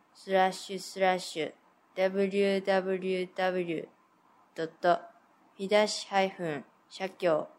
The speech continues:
ドットエヌイーティースラッシュ、Eメール、アイエヌエフオ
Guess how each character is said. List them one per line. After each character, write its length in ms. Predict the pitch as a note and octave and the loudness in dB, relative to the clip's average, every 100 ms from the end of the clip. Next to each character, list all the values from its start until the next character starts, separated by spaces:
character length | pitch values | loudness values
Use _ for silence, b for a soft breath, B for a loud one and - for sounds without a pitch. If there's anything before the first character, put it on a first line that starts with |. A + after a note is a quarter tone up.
| _ _ | _ _
ド 100 | E3 | -8
ッ 60 | E3 - | -8 0
ト 260 | F3+ F3 - - _ _ _ _ - | 4 4 2 -14 _ _ _ _ -8
エ 80 | |
ヌ 140 | F#3 F#3+ | -4 0
イ 360 | F#3+ F#3+ F#3 - | 2 0 -2 -6
ー 20 | |
テ 60 | G3 | -4
ィ 140 | F#3 D#3+ | -2 -4
ー 20 | - _ _ | -10 _ _
ス 160 | - | -8
ラ 180 | F#3 F3+ | -2 0
ッ 20 | |
シ 220 | F3+ - - | -2 -10 -16
ュ、 60 | - _ b b b b _ _ _ _ _ _ _ _ | -20 _ b b b b _ _ _ _ _ _ _ _
E 160 | F#3+ G#3 | -4 0
メ 320 | G#3+ G#3+ G3+ | 2 4 2
ー 80 | F3+ | 0
ル、 200 | D#3 - _ _ _ _ _ - | -4 -6 _ _ _ _ _ -8
ア 140 | - | -2
イ 180 | G3 G3+ | 0 2
エ 80 | G3+ | 2
ヌ 320 | G3 G3 G3 - | 0 0 -2 -2
エ 120 | F#3 | -4
フ 240 | F#3 F#3+ | -4 -2
オ 300 | G3 F3 - | 2 2 2